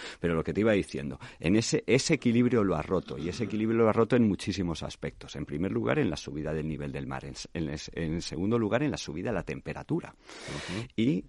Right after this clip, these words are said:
Speaker 1: en tercer lugar, en el cambio del régimen de corrientes. Y al cambiar el régimen de corrientes, el corriente, la corriente no es nada más y nada menos que un movimiento de una masa de agua en el interior de otra masa de agua.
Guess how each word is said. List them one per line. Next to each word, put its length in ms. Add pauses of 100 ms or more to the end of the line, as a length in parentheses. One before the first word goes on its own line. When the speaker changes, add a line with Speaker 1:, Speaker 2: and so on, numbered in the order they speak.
Speaker 1:
en 160
tercer 300
lugar, 260
en 140
el 200
cambio 360
del 80
régimen 320
de 80
corrientes. 600 (320)
Y 80
al 80
cambiar 320
el 100
régimen 340
de 100
corrientes, 400
el 120
corriente, 360 (140)
la 180
corriente 340
no 100
es 100
nada 100
más 220
y 20
nada 140
menos 200
que 120
un 80
movimiento 580
de 100
una 140
masa 380
de 180
agua 340 (600)
en 200
el 80
interior 500
de 80
otra 220
masa 260
de 160
agua. 300